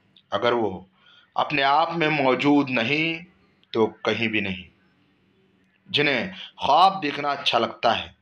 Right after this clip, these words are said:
उन्हें रात छोटी लगती है, और जिन्हें ख्वाब पूरा करना अच्छा लगता है उन्हें दिन छोटा लगता है। बचपन में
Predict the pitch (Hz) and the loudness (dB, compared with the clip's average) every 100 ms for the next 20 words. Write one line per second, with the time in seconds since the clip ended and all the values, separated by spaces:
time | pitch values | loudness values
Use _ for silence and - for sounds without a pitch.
0 | _ _ _ _ _ _ _ 131 143 131 | _ _ _ _ _ _ _ -2 0 2
1 | 131 160 196 190 - 131 131 110 87 110 | 4 4 2 0 -2 0 0 -2 -4 -10
2 | 92 80 _ _ - - - 160 175 180 | -10 -12 _ _ -20 -16 -2 2 2 2
3 | 175 170 156 185 196 - 160 165 165 135 | 0 2 4 4 2 2 4 4 2 0
4 | 135 127 - 131 127 - 147 135 107 90 | 0 0 0 0 0 0 0 0 -2 -6
5 | _ _ _ _ _ _ _ 117 123 107 | _ _ _ _ _ _ _ -4 -2 -2
6 | 92 92 _ _ _ _ 117 113 139 139 | -4 -10 _ _ _ _ -10 -2 -2 -2
7 | 117 98 98 95 - 87 - - _ _ | -2 -2 -2 -4 -8 -10 -12 -18 _ _
8 | _ _ _ _ _ _ _ _ _ _ | _ _ _ _ _ _ _ _ _ _
9 | _ _ _ _ _ _ _ _ 127 135 | _ _ _ _ _ _ _ _ -4 -2
10 | - 185 156 101 107 | 0 2 2 -2 -8